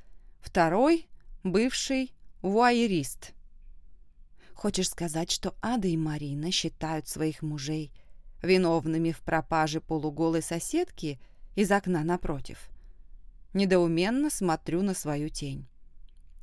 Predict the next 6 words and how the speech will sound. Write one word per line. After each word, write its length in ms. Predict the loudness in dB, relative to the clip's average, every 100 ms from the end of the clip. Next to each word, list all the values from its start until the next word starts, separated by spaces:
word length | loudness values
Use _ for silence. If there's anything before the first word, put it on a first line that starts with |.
| -6 4
«Именно!» 760 | 8 8 8 6 4 2 -4 -14 -18 -18 -18 -18 -18 -18 -18 -18 -18 -20 -20 -14
«Именно», 1080 | -4 -2 -2 -2 -4 -8 -10 -12 -12 -12 -16 -18 -20 -20 -20 -8
повторяю 540 | -2 -2 0 2 2 0
задумчиво. 680 | -2 -4 -6 -8 -10 -10 -12 -16 -20 -20 -20 -20 -20 -20 -20 -20 -20 -20 -20 -18 -16 -14 -14 -14 -12
«Что 280 | -4 6 6
именно?» 640 | 6 2 4 4 2 -2